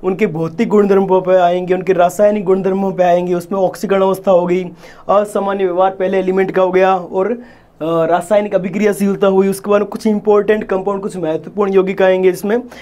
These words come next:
बनाने की विधि आ गई, भौतिक गुणधर्म आ गए, रासायनिक गुणधर्म आ गए और उसके उपयोग आ गए। अब सुनना, कहाँ पर chemical reaction आती है, कहाँ पर, अ, बच्चे को थोड़ी परेशानी होती है, उसके बारे में चर्चा कर लेते हैं। तो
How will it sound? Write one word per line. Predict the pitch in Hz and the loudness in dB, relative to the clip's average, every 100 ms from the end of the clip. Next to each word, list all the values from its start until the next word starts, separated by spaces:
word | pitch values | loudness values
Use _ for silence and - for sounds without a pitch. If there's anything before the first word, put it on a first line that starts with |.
| - 165 | -10 0
बनाने | 180 185 196 | 2 2 2
की | 190 | 2
विधि | 190 196 | 2 4
आ | 196 190 | 4 2
गई, | 190 190 | 0 0
भौतिक | 160 165 196 | -2 -4 -2
गुणधर्म | 190 196 196 | 0 2 2
आ | 190 | 2
गए, | 185 185 | 2 4
रासायनिक | 175 175 196 196 | 2 2 2 2
गुणधर्म | 190 190 190 | 2 2 2
आ | 190 | 2
गए | 180 185 | 2 4
और | 240 311 - | 2 0 -8
उसके | 185 - | -10 -4
उपयोग | 254 - 160 175 190 180 | -4 -6 -10 -2 2 2
आ | 147 | -2
गए। | 139 - _ - _ - | -6 -16 _ -20 _ -12
अब | 262 | -6
सुनना, | 285 277 | 0 0
कहाँ | 269 185 220 247 | 0 -2 0 0
पर | 277 | -2
chemical | 240 202 233 277 | 0 0 2 2
reaction | 226 220 208 208 | 4 2 2 0
आती | 208 208 | -2 -2
है, | 208 | -4
कहाँ | 190 160 | -2 -4
पर, | 170 196 | -2 -2
अ, | 190 - - - - 165 | -4 -12 -20 -14 -4 -2
बच्चे | 160 180 196 | 0 -4 -4
को | 202 196 | -2 0
थोड़ी | 202 | 0
परेशानी | 196 202 196 202 226 214 | 0 2 2 2 0 0
होती | 190 | -2
है, | |
उसके | 220 226 | -4 -2
बारे | 247 226 | 0 0
में | |
चर्चा | 220 196 196 | -2 -2 -2
कर | 190 | -2
लेते | 170 175 | -4 -2
हैं। | 190 320 - - - _ | -2 -4 -8 -16 -16 _
तो | 220 214 220 | 2 2 0